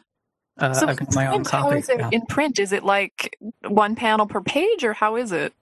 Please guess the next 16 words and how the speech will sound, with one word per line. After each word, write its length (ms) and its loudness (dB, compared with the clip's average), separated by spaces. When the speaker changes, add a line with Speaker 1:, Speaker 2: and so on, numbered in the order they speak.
Speaker 1:
No, 260 4
it's, 540 -2
uh, 600 2
you've 100 0
got, 200 0
yeah, 220 0
a 160 2
full 340 0
page 680 -2
of 400 0
various 640 0
things. 500 0
The 80 -4
panels 400 -2
are 140 -2
numbered. 580 0